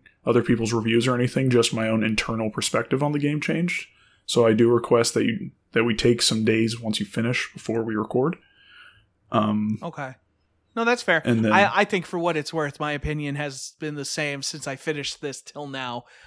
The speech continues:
Speaker 2: uh, which says a lot. Like, I just, Final Fantasy Seven is definitely a game that just hits the right way the first time, you know, like, not to say anything bad about The Last of Us, but I feel like you, you, like, when it hits, it, it, you just know, you know,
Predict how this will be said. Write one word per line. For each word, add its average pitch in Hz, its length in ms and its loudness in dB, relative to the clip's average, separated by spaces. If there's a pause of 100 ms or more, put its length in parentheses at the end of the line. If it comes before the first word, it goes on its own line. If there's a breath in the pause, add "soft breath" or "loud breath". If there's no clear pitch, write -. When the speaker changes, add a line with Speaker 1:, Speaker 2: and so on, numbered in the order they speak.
(160 loud breath)
Speaker 2:
uh, 131 200 -4
which 135 180 -4
says 139 260 -2
a 139 60 -6
lot. 131 340 -2
Like, 135 220 -4
I 135 100 -2
just, 135 400 -12 (460 soft breath)
Final 220 180 8
Fantasy 185 300 2
Seven 156 320 0
is 147 100 -4
definitely 151 400 -2
a 143 60 -4
game 143 260 -2
that 135 160 -4
just - 220 -8
hits 147 220 -8
the 147 100 -6
right 143 200 -4
way 143 180 -4
the 135 100 -10
first 139 340 -6
time, 147 400 -6
you 156 100 -6
know, 143 180 -4
like, 127 380 -8 (1500)
not 180 220 4
to 175 60 -6
say 175 180 2
anything 160 280 -8
bad 143 240 0
about 135 180 -6
The 135 60 -12
Last 127 320 -6
of 135 60 -10
Us, 120 80 -10
but 139 120 -10
I 135 60 -6
feel 165 200 -4
like 147 220 -4
you, 160 200 -10
you, 160 160 -8
like, 139 180 -8
when 156 140 -2
it 160 120 2
hits, - 340 -6
it, 135 180 -10
it, 131 180 -10
you 147 240 -4
just 139 220 -2
know, 117 420 -6
you 147 140 -8
know, 143 240 -8